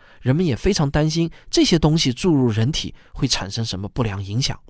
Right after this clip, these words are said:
反对的声音虽然很多，可是传统的减毒疫苗看上去呢，还是遥遥无期，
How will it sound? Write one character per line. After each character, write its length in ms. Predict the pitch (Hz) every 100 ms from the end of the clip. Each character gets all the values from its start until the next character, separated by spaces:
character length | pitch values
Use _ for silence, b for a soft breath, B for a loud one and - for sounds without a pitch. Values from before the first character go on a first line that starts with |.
| _ _ b b b b
反 160 | 156 180
对 140 | 254
的 80 | 190
声 160 | 214
音 120 | 208 214
虽 140 | 220
然 120 | 208
很 200 | - 101
多， 300 | 110 165 - -
可 120 | 151
是 140 | -
传 280 | 156 143 127
统 140 | 131 131
的 80 |
减 200 | 127 110
毒 120 | 107 175
疫 120 | 143
苗 200 | 110 123
看 240 | - 214
上 160 | 180 147
去 140 | 131
呢， 160 | 110 110
还 140 | -
是 140 | 123 123
遥 180 | 110 117
遥 140 | 123
无 140 | 110
期， 280 | 110 - 123